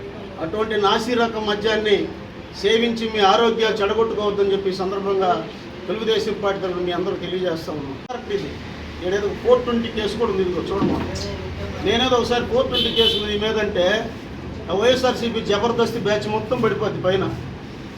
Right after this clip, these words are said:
"మేము ఫోర్ ట్వంటీలు కాదు, మీరు ఫోర్ ట్వంటీలు, మీరు అవి చేశారు, ఈ చేశారండి." ఇదిగో మీ ఎమ్మెల్యే గారు నామినేషన్లో పెట్టిన అఫిడవిట్లో ఉంది చూడండి, ఫోర్ ట్వంటీ అందుకు చూసుకోండి, ఫోర్ ట్వంటీ అని మార్క్ చేస్తున్నాడు.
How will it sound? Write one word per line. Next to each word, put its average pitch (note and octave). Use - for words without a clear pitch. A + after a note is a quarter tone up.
"మేము G3+
ఫోర్ G#3
ట్వంటీలు G3+
కాదు, G3+
మీరు G3+
ఫోర్ G#3
ట్వంటీలు, G3+
మీరు G#3
అవి G#3
చేశారు, G3+
ఈ G3+
చేశారండి." G3
ఇదిగో A3
మీ E3+
ఎమ్మెల్యే B3
గారు B3
నామినేషన్లో A#3+
పెట్టిన A3+
అఫిడవిట్లో B3
ఉంది G#3+
చూడండి, G#3+
ఫోర్ A3
ట్వంటీ G3
అందుకు F3+
చూసుకోండి, G3+
ఫోర్ G#3
ట్వంటీ F#3+
అని D#3+
మార్క్ F#3+
చేస్తున్నాడు. D#3